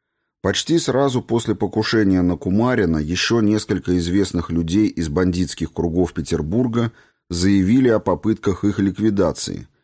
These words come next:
в частности, представители Малышевских, Бройлер и небезызвестный Кирпич. Последний утверждал, в том числе и со страниц газет, что на его жизнь дважды покушались снайперы,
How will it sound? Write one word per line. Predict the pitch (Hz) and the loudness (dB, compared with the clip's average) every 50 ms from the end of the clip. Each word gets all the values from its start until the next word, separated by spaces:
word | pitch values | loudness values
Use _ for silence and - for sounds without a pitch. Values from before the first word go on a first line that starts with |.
| _ _ _ _ _ | _ _ _ _ _
в | - - | -16 -6
частности, | - - 101 104 104 - 110 104 - - 98 | -2 0 2 2 2 0 -2 -2 -2 -2 -6
представители | - - 82 85 82 - - 98 90 87 90 78 - 85 78 78 | -6 -4 -6 -6 -6 -4 -2 -2 0 0 0 0 0 -2 -2 0
Малышевских, | 76 78 85 98 107 104 107 - 107 - - - 107 104 - - - _ _ _ _ _ | 0 0 0 2 2 0 0 -2 -4 -6 -4 -4 -4 -4 -4 -6 -18 _ _ _ _ _
Бройлер | 76 78 80 82 87 92 98 107 107 107 104 98 - - | -4 -2 0 2 4 4 4 4 4 4 2 0 0 0
и | 101 107 | 2 4
небезызвестный | 110 107 98 101 98 82 90 85 80 80 82 85 85 - - 90 82 | 4 4 4 2 2 2 0 0 0 0 0 0 0 0 0 -2 0
Кирпич. | - 101 90 - - - 69 67 - - - - _ _ _ _ _ _ _ _ _ _ _ | 0 0 -2 -2 -4 -8 -10 -8 -8 -10 -12 -12 _ _ _ _ _ _ _ _ _ _ _
Последний | - 98 98 - 120 127 143 151 127 120 117 | -2 -2 0 0 2 2 2 4 4 4 4
утверждал, | 110 98 87 87 95 92 85 85 82 95 123 123 117 87 - | 2 2 0 0 -2 0 0 -2 -2 0 2 2 2 2 -2
в | - - | -4 -6
том | - 90 87 87 | -2 -2 -2 -2
числе | - - 90 - 98 95 90 | -2 -4 -4 -2 0 2 2
и | 85 | 2
со | - - 85 | 0 -2 -4
страниц | - - 92 92 87 90 85 80 80 | -4 0 0 0 2 2 0 -2 -2
газет, | 78 78 82 82 78 85 107 123 120 - _ _ _ _ _ _ _ | -2 -2 -2 0 0 0 0 -2 -2 -4 _ _ _ _ _ _ _
что | - - - 104 95 | -12 -2 0 2 2
на | 98 104 | 4 4
его | 107 104 95 110 127 123 | 4 2 2 2 2 2
жизнь | 101 98 120 131 127 120 117 98 | 2 0 0 0 2 2 2 2
дважды | 90 87 95 110 117 104 110 110 | 2 2 2 2 0 0 -2 -4
покушались | - - - - 90 - - 101 101 101 104 101 | -4 -4 -6 -6 -6 -2 0 0 0 0 0 -2
снайперы, | - - 107 107 98 82 71 - - 55 52 50 | -2 -2 -2 0 0 -2 -2 -4 -6 -8 -8 -8